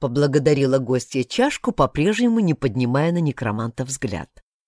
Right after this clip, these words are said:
Такая реакция его развеселила и раззадорила.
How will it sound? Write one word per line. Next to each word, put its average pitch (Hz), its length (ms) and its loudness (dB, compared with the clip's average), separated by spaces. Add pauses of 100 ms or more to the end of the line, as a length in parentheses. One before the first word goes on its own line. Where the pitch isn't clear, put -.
(520)
Такая 233 320 2
реакция 262 420 2
его 170 200 6
развеселила 190 760 2
и 311 200 -2
раззадорила. 123 880 -2